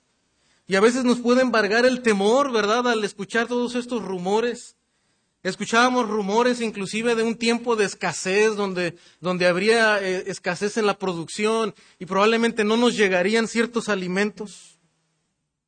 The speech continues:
La realidad, hermanos, que seguimos observando día tras día la bondad de Dios. Y no vemos escasez.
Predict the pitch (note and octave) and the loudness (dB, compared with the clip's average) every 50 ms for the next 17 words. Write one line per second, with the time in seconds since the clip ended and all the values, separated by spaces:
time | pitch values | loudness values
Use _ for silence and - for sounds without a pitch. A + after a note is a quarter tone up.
0 | _ _ - E3 D#3 E3 F3 F3 E3+ D#3+ D#3 F3 F#3+ G3+ G3 F#3 F3+ F3 F3 E3+ | _ _ -8 -6 -4 -2 -2 -2 -2 0 0 2 2 2 0 0 -2 -4 -6 -6
1 | E3+ - - - E3 D#3+ D#3 D#3+ D#3 - _ _ _ _ _ _ _ _ _ _ | -8 -10 -8 -8 -6 -6 -6 -6 -10 -12 _ _ _ _ _ _ _ _ _ _
2 | _ _ _ _ _ - - E3+ D#3 E3+ F#3 G#3 G3 - G#3+ G#3 - A3 G#3 F3+ | _ _ _ _ _ -16 -12 -10 -8 -6 -6 -6 -4 -6 -6 -6 -6 -6 -4 -4
3 | E3 D#3+ D#3 D3+ D3+ D3 C#3 D#3+ F3+ F#3 - G3+ G3 F3+ D#3 E3+ D#3+ D3 C3+ A#2+ | -4 -6 -6 -6 -8 -6 -6 -6 -6 -6 -6 -6 -6 -6 -6 -6 -6 -6 -8 -8
4 | B2 _ _ _ _ _ _ _ _ _ _ _ _ _ - C3 C#3 B2+ C3 C3 | -12 _ _ _ _ _ _ _ _ _ _ _ _ _ -12 -10 -10 -8 -8 -8
5 | B2+ C3 C3 C3 C3+ C3 B2+ C#3+ E3+ F3+ - - - - - - - - - - | -8 -6 -6 -6 -8 -8 -8 -8 -8 -10 -12 -16 -20 -20 -20 -20 -20 -20 -20 -20
6 | - _ _ _ _ _ _ _ _ _ _ _ _ _ _ _ _ _ _ _ | -20 _ _ _ _ _ _ _ _ _ _ _ _ _ _ _ _ _ _ _
7 | _ _ _ _ _ _ _ _ _ _ - D3 D3 E3+ F3+ F#3+ G#3 A3 G#3+ G3+ | _ _ _ _ _ _ _ _ _ _ -10 -6 -4 -2 0 0 0 0 0 -2
8 | - F#3 D#3+ - - D#3 D3+ - - G#3 A#3 A3+ A#3+ - - - - - - - | -4 -6 -8 -6 -6 -6 -4 -2 -2 -2 -2 -2 -4 -10 -16 -20 -20 -20 -20 -20
9 | _ | _